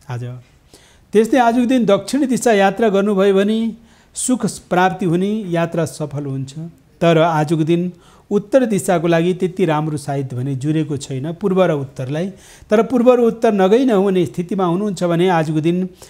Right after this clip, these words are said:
मिठो चिज खाएर काम गर्नु, यात्रा गर्नु राम्रो हुनेछ। कुनै नयाँ काम गर्दै हुनुहुन्छ भने पनि मिष्टान्न खाएर काम गर्नुहोस्,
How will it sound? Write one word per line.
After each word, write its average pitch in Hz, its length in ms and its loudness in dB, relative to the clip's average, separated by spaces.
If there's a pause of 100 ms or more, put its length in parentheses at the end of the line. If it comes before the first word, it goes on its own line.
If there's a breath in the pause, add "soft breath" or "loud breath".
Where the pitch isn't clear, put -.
(180 loud breath)
मिठो 220 400 2
चिज - 260 -6
खाएर 143 320 -4
काम 135 240 -4
गर्नु, 131 280 -6 (100)
यात्रा 160 380 -2
गर्नु 135 280 -6
राम्रो 143 360 -4
हुनेछ। 120 340 -10 (480 soft breath)
कुनै 233 160 2
नयाँ 214 260 6
काम 233 220 2
गर्दै 202 260 2
हुनुहुन्छ 214 300 0
भने 180 180 0
पनि 190 200 -2
मिष्टान्न 190 580 2
खाएर 151 320 -2
काम 143 240 -6
गर्नुहोस्, 151 380 -4